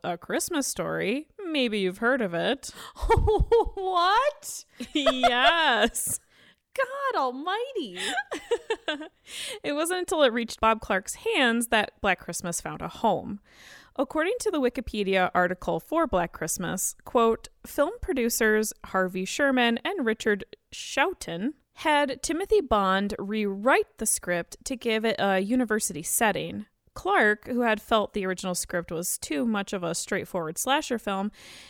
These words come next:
Speaker 1: made several alterations in dialogue and also incorporated humorous elements into the film, particularly the drunkenness of Barb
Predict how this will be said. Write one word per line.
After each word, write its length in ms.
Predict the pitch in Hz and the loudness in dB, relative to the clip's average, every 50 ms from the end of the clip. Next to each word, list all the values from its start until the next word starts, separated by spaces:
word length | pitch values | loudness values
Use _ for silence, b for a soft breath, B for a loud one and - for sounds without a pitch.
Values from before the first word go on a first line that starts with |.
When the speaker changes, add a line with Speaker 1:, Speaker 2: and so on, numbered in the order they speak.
| B - | B -4
Speaker 1:
made 260 | 285 311 320 311 254 | -2 -2 -2 -2 -2
several 560 | - - - - 269 277 - 359 359 359 330 - | -2 -2 0 0 -2 -2 0 0 0 0 2 2
alterations 760 | 226 233 233 - - 226 196 185 196 - - 254 247 240 226 | 0 0 0 -2 -4 -4 -2 -2 -2 -2 -2 -2 0 0 0
in 140 | 208 180 175 | -2 -4 -4
dialogue 640 | 170 185 185 196 202 185 110 101 69 71 104 202 - | -2 0 0 0 0 0 -2 -4 -4 -6 -6 -8 -6
and 140 | - 208 214 | -4 -2 -2
also 260 | 226 247 - - 320 | -2 -2 -2 -2 0
incorporated 800 | 294 277 262 - - 240 214 214 - 214 208 196 190 185 180 170 - - - | 0 0 -2 -2 -4 -4 -4 -4 -4 -4 -2 -2 -2 -4 -4 -6 -12 -20 -20
humorous 560 | - - 339 403 453 403 302 254 226 233 - - - | -12 -10 -8 -6 -2 0 0 0 2 0 -2 -2 -4
elements 560 | 185 180 180 180 180 180 180 190 - - - - | -4 -2 -2 -2 -2 -4 -4 -4 -4 -6 -4 -2
into 400 | 254 302 311 311 294 - 311 277 | -2 -2 0 -2 -4 -4 -4 -4
the 80 | 233 214 | -4 -4
film, 480 | - - 180 - 233 - - - - - | -4 -4 -6 -6 -6 -8 -10 -12 -12 -6
particularly 1080 | - 262 254 - _ _ - - 453 - - 381 302 277 262 247 226 220 208 208 202 | -6 -6 -6 -6 _ _ -10 -10 -10 -6 -6 -2 0 0 0 2 2 2 2 2 2
the 140 | 202 202 196 | 0 -2 -4
drunkenness 640 | 185 - 208 208 208 - 220 202 196 185 190 - - | -4 -4 -4 -4 -4 -4 -6 -6 -4 -4 -6 -4 -4
of 320 | - 170 165 175 180 - | -4 -6 -6 -8 -4 -2
Barb 480 | 262 269 262 196 175 170 180 180 180 | 2 4 4 4 4 4 2 2 0